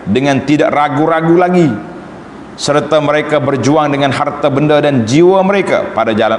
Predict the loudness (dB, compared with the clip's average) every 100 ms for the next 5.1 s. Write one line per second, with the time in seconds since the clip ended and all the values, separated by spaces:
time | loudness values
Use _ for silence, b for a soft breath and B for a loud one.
0 | 0 2 2 0 -2 -8 -12 -16 -20 -20
1 | -20 -8 0 0 0 -2 0 0 0 -2
2 | -2 -2 0 0 0 0 0 0 0 2
3 | 0 -2 -4 -4 -2 -2 0 0 0 -2
4 | -2 0 2 0 0 0 0 -2 -6 -10